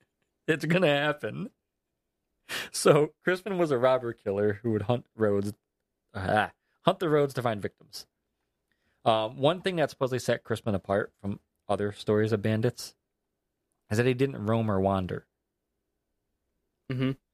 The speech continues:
Speaker 1: He had a base camp in a cave that overlooked roads going to, you might know some of these names. I don't.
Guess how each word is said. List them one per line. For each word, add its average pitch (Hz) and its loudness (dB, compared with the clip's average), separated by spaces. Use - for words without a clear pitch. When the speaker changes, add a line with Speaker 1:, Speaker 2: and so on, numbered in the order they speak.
Speaker 1:
He 117 2
had 123 2
a 104 0
base 127 -4
camp 92 -4
in 117 -2
a 131 0
cave 98 0
that 107 0
overlooked 104 2
roads 98 2
going 95 0
to, 95 0
you 113 -2
might 110 -2
know 98 -2
some 120 -4
of 120 0
these 117 2
names. 123 -2
I 95 0
don't. 90 -2